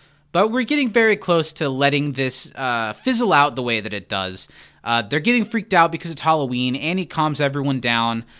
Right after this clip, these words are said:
This is a little bit of a funny bit before it gets real messy. The lights go out, and when they come up, everyone has a really specific weapon to defend themselves from the others. Choi had the time to make Wolverine claws with pencils. Shirley's smashing a bottle.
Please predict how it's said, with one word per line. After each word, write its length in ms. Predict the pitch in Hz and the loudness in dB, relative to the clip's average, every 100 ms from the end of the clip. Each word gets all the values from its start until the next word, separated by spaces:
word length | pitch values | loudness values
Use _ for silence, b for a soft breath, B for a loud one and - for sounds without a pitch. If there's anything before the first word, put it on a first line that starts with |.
| b _ | b _
This 200 | 240 233 | -2 0
is 180 | 220 156 | 0 0
a 60 | 123 | -2
little 220 | 110 110 | -4 -4
bit 120 | 107 | -4
of 100 | 104 | -6
a 40 | |
funny 340 | 107 - 113 107 | -8 -4 -2 -2
bit 220 | 107 101 | -4 -6
before 300 | 110 - 110 | -8 -8 -6
it 80 | 104 | -6
gets 200 | 107 - | -6 -4
real 120 | 117 | -4
messy. 320 | 107 104 113 | -4 -4 -6
The 160 | 110 127 | -4 0
lights 320 | 147 180 - | 2 2 0
go 180 | 196 196 | 2 6
out, 300 | 185 185 156 | 6 6 2
and 120 | 151 | -2
when 120 | 151 | -2
they 100 | 139 | -2
come 280 | 135 147 139 | -2 -4 -2
up, 180 | 131 - | -2 -2
everyone 380 | 127 127 175 185 | -4 -2 -4 -2
has 200 | 185 151 | -2 -4
a 80 | |
really 240 | 120 127 139 | -6 -6 -6
specific 460 | 139 147 143 131 120 | -8 -10 -8 -10 -8
weapon 420 | 117 120 113 104 | -6 -6 -8 -12
to 120 | 123 | -12
defend 340 | 113 117 113 110 | -12 -10 -8 -8
themselves 400 | 101 107 101 - | -10 -10 -12 -12
from 120 | 107 | -10
the 120 | 107 | -8
others. 360 | 107 104 104 B B B B - | -6 -8 -10 B B B B -10
Choi 320 | - 180 214 | 0 2 4
had 160 | 220 196 | 2 0
the 80 | |
time 300 | 160 165 165 | -2 0 0
to 80 | 160 | 0
make 180 | 151 139 | -2 -2
Wolverine 640 | 120 131 139 123 120 135 | -2 -2 -4 -4 -4 -4
claws 320 | 139 139 139 | -4 -2 -2
with 100 | 143 | -6
pencils. 460 | - 131 139 143 139 | -8 -8 -6 -6 -4
Shirley's 420 | - 170 190 175 | -2 -2 -2 -4
smashing 460 | - 131 135 135 160 | -4 -2 -2 -2 -6
a 60 | 131 | -4
bottle. 500 | 113 117 123 127 | 0 0 0 -6